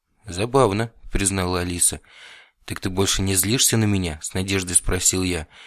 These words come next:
Вампирша посмотрела на меня, потом на кактусы, а потом снова на меня.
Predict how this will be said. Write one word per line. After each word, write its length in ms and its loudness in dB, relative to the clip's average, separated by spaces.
Вампирша 580 0
посмотрела 720 2
на 100 -4
меня, 340 -6
потом 300 -4
на 100 -2
кактусы, 600 2
а 120 -6
потом 240 10
снова 400 6
на 80 2
меня. 420 -2